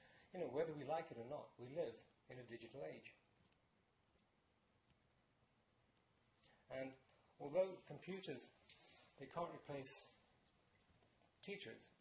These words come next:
we know that teachers who use computers will eventually replace teachers who do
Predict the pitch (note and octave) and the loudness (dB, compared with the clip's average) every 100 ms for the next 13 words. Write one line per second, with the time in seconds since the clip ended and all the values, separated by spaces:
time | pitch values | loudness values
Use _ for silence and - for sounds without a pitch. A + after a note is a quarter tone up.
0 | - - - - - - - C#3+ E3+ E3+ | -12 -12 -20 -20 -20 -20 -6 4 6 6
1 | - E3 E3+ D3+ C3+ - C#3 C3+ B2 A#2+ | 2 -6 -4 -2 -2 -4 -4 -4 -6 -14
2 | - - - C3+ F3 B2 G#2+ A2 A2+ B2+ | -20 -20 -12 -8 -6 -8 -10 -10 -8 -10
3 | - - - - - B2 A#2 C3+ - A2 | -10 -20 -20 -20 -10 -6 0 0 -2 -8
4 | G#2+ A2 A#2+ - - - - - - B2 | -8 -8 -8 -10 -14 -20 -20 -20 -12 -10
5 | A2+ B2+ - G#2+ A#2 - - - - - | -6 -8 -8 -10 -10 -10 -20 -20 -20 -20
6 | - - B2+ | -20 -16 -10